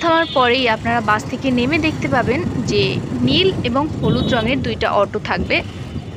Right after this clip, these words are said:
তো আপনারা হলুদ রঙের অটোগুলোকে স্কিপ করবেন, আপনারা হচ্ছে নীল রঙের অটোতে উঠবেন।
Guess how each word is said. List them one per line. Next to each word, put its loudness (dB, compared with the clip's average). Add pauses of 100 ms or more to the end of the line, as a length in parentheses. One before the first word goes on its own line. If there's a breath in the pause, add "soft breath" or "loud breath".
(140)
তো 2 (260)
আপনারা 2 (1900)
হলুদ 4
রঙের 4 (120)
অটোগুলোকে 2 (120)
স্কিপ -2 (160)
করবেন, 4 (200)
আপনারা 0
হচ্ছে -4 (120)
নীল 2 (100)
রঙের 2
অটোতে -2
উঠবেন। -2